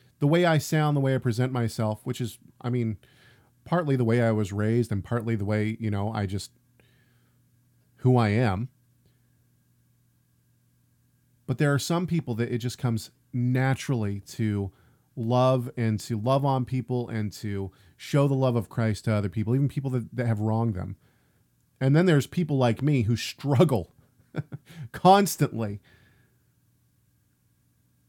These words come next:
You know, I want to say to a person, "You've really hurt me,"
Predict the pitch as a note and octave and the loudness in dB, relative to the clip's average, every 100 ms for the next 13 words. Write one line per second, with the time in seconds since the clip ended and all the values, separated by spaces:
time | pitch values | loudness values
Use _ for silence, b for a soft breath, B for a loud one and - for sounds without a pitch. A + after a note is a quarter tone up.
0 | _ _ B2 B2 B2 B2 B2+ D#3 E3 - | _ _ -2 2 4 4 4 4 4 2
1 | D3+ D3+ C#3 A#2+ A#2+ B2 A#2 A#2+ A#2+ A2+ | 2 2 2 0 -2 0 0 0 0 0
2 | B2+ G#2+ F#2 | 0 -2 -8